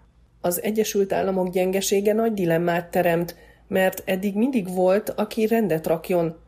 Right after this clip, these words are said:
Most már nincs senki, aki ezt a szerepet betöltse,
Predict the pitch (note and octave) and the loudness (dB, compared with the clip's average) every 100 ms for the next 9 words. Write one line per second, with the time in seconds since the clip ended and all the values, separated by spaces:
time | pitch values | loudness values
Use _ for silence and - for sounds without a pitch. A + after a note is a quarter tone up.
0 | _ _ - F#3+ - G3+ G#3 A#3 A#3+ - | _ _ -4 -4 0 0 2 2 0 -2
1 | G#3+ F3 - D#3+ D#3+ _ _ - E3 E3+ | -2 -2 -4 -6 -6 _ _ -10 -6 -4
2 | F3 - - F3+ F3 E3+ E3 F3 F3 F3 | -4 -4 -2 -2 0 -2 0 -2 2 2
3 | F3 F3+ F3 | 2 0 -2